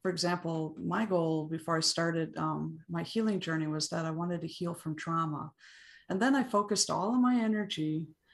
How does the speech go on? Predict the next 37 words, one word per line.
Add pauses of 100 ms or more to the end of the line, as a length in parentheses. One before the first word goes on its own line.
(140)
working
through
my
five
steps
to
overcome
the
trauma. (1080)
And
then
amazing
things
happened
afterwards. (380)
So,
you
know,
it's, (440)
you
just
don't, (160)
you, (140)
you
don't
know.
And
I, (540)
I, (440)
you
know,
I
wanted
to,
um,
talk
about